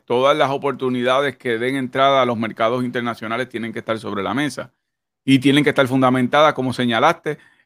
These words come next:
eh, en, en cuál es la correlación entre la expedición de la moneda, cómo se expida la moneda, más la producción del país en términos de lo que ofrece y lo que puede producir. Pero, pero no, no es algo que tengamos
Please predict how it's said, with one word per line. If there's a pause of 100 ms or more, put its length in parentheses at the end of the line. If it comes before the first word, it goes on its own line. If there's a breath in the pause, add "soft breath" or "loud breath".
(100)
eh,
en,
en
cuál
es
la
correlación
entre
la
expedición
de
la
moneda,
cómo
se
expida
la
moneda,
más (140)
la
producción
del
país
en
términos
de
lo
que
ofrece
y
lo
que
puede
producir. (580)
Pero,
pero
no,
no
es
algo
que
tengamos